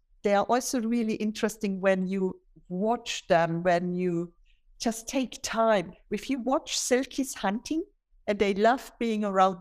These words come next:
tuna schools, and they hunt the school, tuna school, it's just amazing how they are, like, almost like an arrow,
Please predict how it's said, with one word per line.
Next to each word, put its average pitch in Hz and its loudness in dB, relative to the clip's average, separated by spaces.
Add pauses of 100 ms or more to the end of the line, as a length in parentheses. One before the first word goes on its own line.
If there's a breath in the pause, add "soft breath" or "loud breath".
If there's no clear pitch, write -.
tuna 240 0
schools, - -4
and 185 -4
they 175 4
hunt 202 -4
the 285 -6
school, - -8 (240)
tuna 247 4
school, 226 -4 (480 loud breath)
it's 226 -2
just - -4
amazing 214 -2
how 208 2
they 208 2
are, 190 6
like, 185 2 (420)
almost 233 -2
like 196 6
an 185 -4 (180)
arrow, 220 4